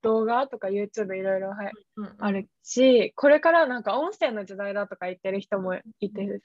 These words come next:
Speaker 1: さ、
Speaker 2: うん。
Speaker 1: なんか、それこそポッドキャストとかもいろいろ流行ってるけど、そういうのの情報源って、その流行った時代以降のものしか、多分ほとんど知れないから、
Speaker 2: そうそう。
Speaker 1: ね。そういうので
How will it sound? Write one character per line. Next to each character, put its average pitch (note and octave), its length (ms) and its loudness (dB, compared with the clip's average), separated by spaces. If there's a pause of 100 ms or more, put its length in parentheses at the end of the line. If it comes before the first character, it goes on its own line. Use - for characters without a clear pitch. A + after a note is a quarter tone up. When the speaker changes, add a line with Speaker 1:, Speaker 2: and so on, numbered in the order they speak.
Speaker 1:
さ、 F#3+ 200 0
Speaker 2:
う - 20 -6
ん。 F#3+ 40 -8
Speaker 1:
な F#3+ 120 -4
ん F3+ 40 -10
か、 - 200 -8 (500)
そ - 80 -4
れ G#3+ 60 2
こ G#3+ 100 -2
そ F#3 120 -6
ポ G3+ 100 -2
ッ - 20 -2
ド G3+ 100 -2
キ G#3+ 120 0
ャ G#3+ 40 -2
ス - 100 -10
ト - 60 -20
と F#3+ 60 -8
か F#3+ 100 -8
も F#3 140 -6
い G3 40 -6
ろ G3+ 100 -4
い - 20 -4
ろ G3 120 -4
流 G#3 80 0
行 G3 60 2
っ - 40 -20
て G3 100 -4
る F3+ 100 -14
け F#3+ 120 -8
ど、 F#3 260 0 (560)
そ E4+ 220 2
う F4+ 40 6
い F#4 80 6
う E4+ 80 4
の B3+ 100 4
の G3+ 260 0
情 A3 200 4
報 A3+ 220 4
源 F#3+ 220 0
っ - 20 -16
て、 F#3+ 160 -18
そ A3 80 -10
の A3 100 -4
流 C4+ 200 0
行 G4+ 80 6
っ G#4+ 120 2
た G#3 120 2
時 A3 100 -2
代 A#3 240 2
以 D#4 100 -2
降 D4+ 220 0
の G3+ 80 -6
も F#3+ 140 -10
の G3+ 100 -8
し - 140 -18
か、 F#3 340 -10 (240)
多 A3+ 80 -12
分 F#3 80 -12
ほ G#3 140 -8
と G#3+ 180 2
ん G3+ 60 -4
ど G#3+ 100 -4
知 G#3+ 140 -10
れ G3+ 100 -2
な G3+ 200 -4
い F#3 100 -10
か F3 120 -10
ら、 F3+ 300 -4 (260)
Speaker 2:
そ B3+ 60 -20
う A#3+ 120 -20
そ - 100 -20
う。 A3 40 -2
Speaker 1:
ね。 A3+ 240 -2 (880)
そ B3+ 140 -4
う - 20 6
い C4+ 60 6
う - 20 4
の A#3+ 100 0
で F#3 260 -4